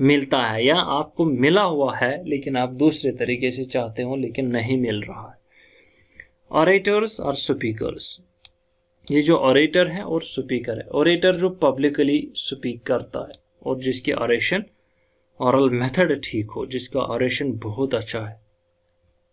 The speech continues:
orator होता है। एक, एक गुड orator वो होता है जो, जिसकी कम्युनिकेशन सक्सेसफुल रहती है। और स्पीकर्स में हम सब आ जाते हैं, orator में कम लोग आते हैं,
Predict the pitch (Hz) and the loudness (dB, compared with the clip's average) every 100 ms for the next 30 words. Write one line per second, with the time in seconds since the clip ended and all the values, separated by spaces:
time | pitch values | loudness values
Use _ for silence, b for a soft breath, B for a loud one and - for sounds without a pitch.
0 | _ _ _ _ 131 123 117 110 107 - | _ _ _ _ -2 0 0 -2 -6 -12
1 | - - - - 135 127 139 139 127 123 | -14 -16 -18 -6 -4 -4 -8 -10 -10 -12
2 | 127 135 - 131 120 120 131 131 135 120 | -4 -4 -2 0 0 0 0 2 0 0
3 | 113 117 107 156 b b b - 127 131 | -2 -2 -2 -4 b b b -10 2 4
4 | 131 - _ _ _ - 147 143 - 156 | 4 0 _ _ _ -2 0 0 -4 -4
5 | - 117 131 135 139 139 131 - 110 - | -2 2 2 2 0 -2 -4 -6 -4 -6
6 | 117 - 110 107 104 - 131 _ _ B | -6 -8 -8 -8 -8 -12 -14 _ _ B
7 | B B B 180 185 - 180 202 190 190 | B B B 2 2 2 2 2 6 6
8 | 180 180 180 185 170 165 - 135 110 107 | 6 4 0 0 0 -2 0 2 2 2
9 | 110 - - - - 156 175 180 180 175 | 0 -2 -10 -14 2 6 6 6 4 2
10 | 185 175 143 127 110 107 101 120 - | 0 0 2 4 2 0 -2 -8 -14